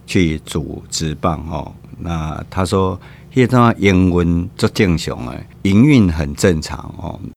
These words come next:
听起来字面意思其实就很清楚了，他就觉得兄弟饭店当时营运是非常正常的，是，其实不能讲正常，其实是很赚钱的，所以他们有机会搞职棒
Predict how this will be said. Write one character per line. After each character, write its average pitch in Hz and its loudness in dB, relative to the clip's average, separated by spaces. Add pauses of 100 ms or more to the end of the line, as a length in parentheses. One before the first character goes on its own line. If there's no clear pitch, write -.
(240)
听 117 4
起 98 0
来 82 -2
字 - 0
面 113 6
意 92 4
思 85 0
其 78 -4
实 78 -4
就 78 -2
很 78 -8
清 85 -4
楚 82 -8
了， - -8
他 98 0
就 98 2
觉 85 -4
得 85 -4
兄 104 2
弟 98 4
饭 92 2
店 90 2
当 85 0
时 80 -8
营 82 -4
运 90 0
是 80 -4
非 85 0
常 80 -2
正 80 -6
常 - -12 (180)
的， 92 -14
是， - -8
其 95 0
实 92 2
不 85 0
能 87 0
讲 78 -4
正 85 -4
常， 76 -6
其 87 -4
实 82 -4
是 92 2
很 71 -2
赚 82 -2
钱 - -10
的， 76 -14
所 92 -2
以 82 0
他 82 -4
们 82 -2 (200)
有 85 -4
机 95 -2
会 92 2
搞 80 -6
职 80 -10
棒 78 -6